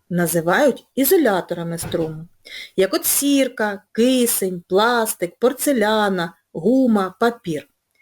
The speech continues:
Ізолятори наявні в електричних виробах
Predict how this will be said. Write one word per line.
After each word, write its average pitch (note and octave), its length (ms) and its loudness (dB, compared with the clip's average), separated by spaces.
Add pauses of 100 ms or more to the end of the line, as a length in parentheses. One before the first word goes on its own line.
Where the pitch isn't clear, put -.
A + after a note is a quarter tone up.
(320)
Ізолятори F3+ 920 0
наявні F#3 560 0
в D#3+ 60 -4
електричних E3+ 720 -2
виробах F#3+ 540 0